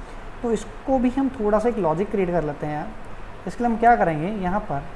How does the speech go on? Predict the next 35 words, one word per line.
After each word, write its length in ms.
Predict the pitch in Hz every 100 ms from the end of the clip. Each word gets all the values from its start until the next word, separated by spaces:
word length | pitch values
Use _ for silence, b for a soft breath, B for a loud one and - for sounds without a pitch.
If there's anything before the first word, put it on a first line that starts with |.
| - - - - - 220
एक 160 | 220
variable 280 | 196 190 208
लेते 240 | 190 180
हैं 100 | 226 - - - - - - - - -
status, 720 | - - 190 143 117 - - - - - - - - - -
जो 140 | 170 202
by 160 | 175
default 260 | 170 196 175
empty 260 | 147 208
है, 160 | 190 226 - - - - - - - -
and 120 | 196 214
if 180 | 240 - - - - - - - - -
the 260 | 185 226 247
result 500 | 202 147 214 294 -
status, 460 | 202 151 127 -
जो 180 | 147 165
हमारा 380 | 180 185 185 190
result 300 | 160 180 226
का 120 | 254
status 260 | - 160 156
है 320 | 127 123 143
ये 80 | 165
वाला, 180 | 143 120 104 - - - - - - - - - - - - - - -
इसको 220 | - 208
कर 120 | 202 190
लो 120 | 208
copy 260 | 143 143 120 - - -
as 0 |
it 100 | 160
is, 60 | 139
so 280 | 127 117 165
डबल 420 | 151 160 156 165
quotes 220 | 180 170
नहीं 100 | 180
चाहिए, 300 | 180 170 277